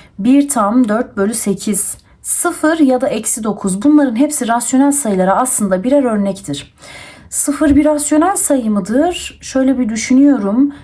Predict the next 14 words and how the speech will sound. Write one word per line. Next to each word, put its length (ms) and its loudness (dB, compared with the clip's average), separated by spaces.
Rasyonel 480 2
sayıdır. 440 -2
Neden 320 2
biliyor 180 -2
musunuz? 480 -2
Çünkü 360 0
ben 240 4
buna 380 -2
rasyonel 460 0
sayılarda 540 0
kullandığım 640 -2
kesir 380 -2
çizgisini 540 -2
çizip 400 -2